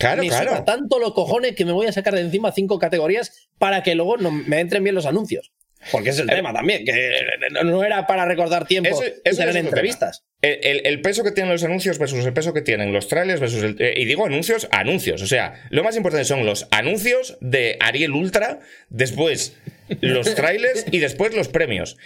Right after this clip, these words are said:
Speaker 1: Pero es que, aun por encima de los anuncios de Ariel Ultra, lo más importante es él. O sea, la idea de la estructura del show es que aquí la gente no viene a ver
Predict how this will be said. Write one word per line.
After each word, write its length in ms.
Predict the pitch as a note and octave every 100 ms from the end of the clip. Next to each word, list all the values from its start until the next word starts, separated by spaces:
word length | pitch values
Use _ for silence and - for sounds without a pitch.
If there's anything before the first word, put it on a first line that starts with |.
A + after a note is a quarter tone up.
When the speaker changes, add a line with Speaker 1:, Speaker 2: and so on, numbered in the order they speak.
| -
Speaker 1:
Pero 160 | - E3
es 100 | F3+
que, 280 | - A2+ - -
aun 200 | B2+ C3
por 160 | C3+
encima 320 | B2+ B2 C4+
de 100 | C4
los 120 | A3 F3
anuncios 320 | F#3+ F3 E3+
de 80 | E3
Ariel 200 | D#3+ F3
Ultra, 260 | A3+ A3
lo 80 | E3
más 100 | F3+
importante 420 | G#3 F3+ G3 G3
es 220 | A3 - -
él. 340 | G3 F#2+ - -
O 40 |
sea, 420 | - C3+ - - _ _ _
la 240 | - D#3+ D#3+
idea 420 | F#3+ D4 D#4 D#4+ -
de 120 | D3+
la 80 | D#3
estructura 360 | D3 D3+ F3+
del 100 | D#3+
show 280 | - G3+ A#3+
es 160 | D#3+ E3+
que 80 | C#3+
aquí 160 | C#3+
la 120 | E3+
gente 300 | D3 G#3+ G#3
no 120 | E3+ D#3+
viene 180 | D3+
a 40 | B2+
ver 240 | G#2 F2+